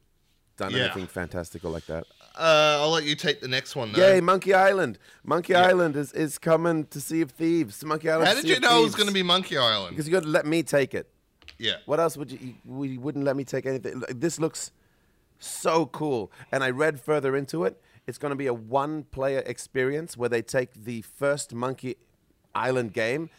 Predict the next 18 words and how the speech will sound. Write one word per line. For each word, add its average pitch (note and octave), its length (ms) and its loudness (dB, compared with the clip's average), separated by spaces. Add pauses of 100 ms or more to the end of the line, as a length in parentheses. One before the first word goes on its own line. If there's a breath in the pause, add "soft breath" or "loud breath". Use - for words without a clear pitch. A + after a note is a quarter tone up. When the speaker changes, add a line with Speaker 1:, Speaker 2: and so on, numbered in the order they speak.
Speaker 1:
and - 120 -8
put B2 120 0
all C3+ 80 2
the C#3 100 -2
story C3+ 360 -2
beats A#2 360 -10
in B2+ 220 -4
there. C#3+ 260 -4 (460 soft breath)
And A2 320 0
it's B2 180 -8
gonna B2+ 280 0
have A#2+ 360 -2
the A2+ 220 -8
actual, A2+ 440 -4
like, G#2+ 300 -6
the A2 80 -8
point-and-click C3 800 -4 (220)
style C3 720 -2